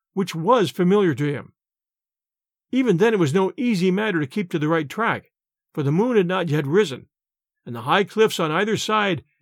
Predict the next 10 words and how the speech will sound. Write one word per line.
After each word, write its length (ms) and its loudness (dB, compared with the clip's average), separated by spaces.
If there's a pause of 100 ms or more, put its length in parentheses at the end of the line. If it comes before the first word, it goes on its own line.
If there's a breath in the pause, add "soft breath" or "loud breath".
made 160 2
the 100 0
obscurity 600 0
more 200 0
profound. 640 -4 (1300)
Weighed 300 2
down 240 2
with 100 4
his 140 2
burden, 420 -2